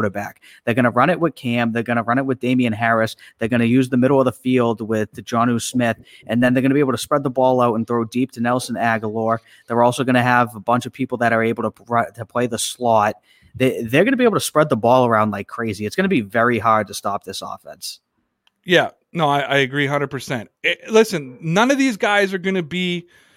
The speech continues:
Speaker 2: those true number ones.
Speaker 1: Yep.
Speaker 2: Okay? And I know that. Look, I accept, like,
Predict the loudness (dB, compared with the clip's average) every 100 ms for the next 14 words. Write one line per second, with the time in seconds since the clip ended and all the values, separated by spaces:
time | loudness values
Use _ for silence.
0 | _ -4 -2 -2 -6 -6 -2 0 0 -2
1 | 0 0 0 -2 -12 -16 -18 _ 0 2
2 | 0 -10 _ -2 0 -2 -8 _ _ -2
3 | 2 4 6 4 2 2 2 4 2 2
4 | -2 2 0 0